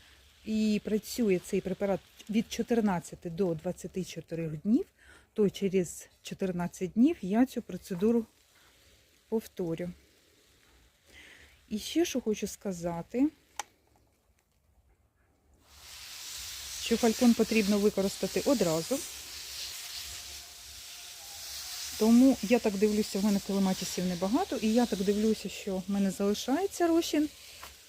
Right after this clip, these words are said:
Тому я ним оброблю ще й свої троянди, тому що фалькон дуже добре працює на трояндах по борошнистій росі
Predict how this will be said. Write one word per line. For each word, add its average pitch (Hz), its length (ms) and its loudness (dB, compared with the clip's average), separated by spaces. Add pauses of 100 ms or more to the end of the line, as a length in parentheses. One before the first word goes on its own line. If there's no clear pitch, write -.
(280)
Тому 240 280 8
я 208 220 4
ним 277 360 4
оброблю 208 560 0
ще 269 220 0
й 294 40 0
свої 220 340 0
троянди, 185 720 2
тому 196 220 4
що - 140 -8
фалькон 330 420 -2 (120)
дуже 185 400 2
добре 285 400 2
працює 285 600 -2 (2750)
на 202 180 0
трояндах 247 840 2 (180)
по 220 520 6
борошнистій 202 640 0
росі 302 440 -4